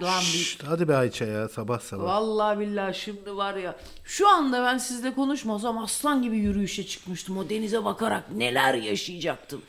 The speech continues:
Speaker 1: Halbuki sizin gibi çobanlara seslenmeyi tercih ediyoruz. Niye? Mayışı da yok, hiçbir şey de yok ha.
Speaker 2: Denize
Speaker 1: Öyle
Speaker 2: mi, havuza mı?
Speaker 1: Hay be ya,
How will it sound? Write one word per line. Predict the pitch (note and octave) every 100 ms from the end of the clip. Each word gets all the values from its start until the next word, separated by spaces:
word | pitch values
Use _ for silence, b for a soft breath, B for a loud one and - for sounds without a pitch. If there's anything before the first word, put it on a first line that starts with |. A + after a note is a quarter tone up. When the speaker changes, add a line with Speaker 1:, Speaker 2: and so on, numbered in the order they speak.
| B B
Speaker 1:
Halbuki | - C#4+ D4 C4+ A3
sizin | A#3 B3 E4 D4
gibi | A3+ G#3
çobanlara | B3 A#3+ A#3 A3 A3+ A#3
seslenmeyi | G#3+ G#3 A3 G#3 G#3 G#3+
tercih | G#3+ F#3 E3+ F3+
ediyoruz. | F#3 A3
Niye? | F4 F#4+ B B
Mayışı | B3 D4+ F#4+ F#4+ G#4
da |
yok, | G#4+ D#4+ D4+
hiçbir | - D#4
şey | D#4 G#4+
de | G#4+
yok | D4+ C#4+
ha. | F4 D4 - B
Speaker 2:
Denize | A#2 F4
Speaker 1:
Öyle | E3+ F3
Speaker 2:
mi, |
havuza | E3+ D3+ C3 B2+
mı? | D4+
Speaker 1:
Hay | G#4+ F#4
be | E4
ya, | F4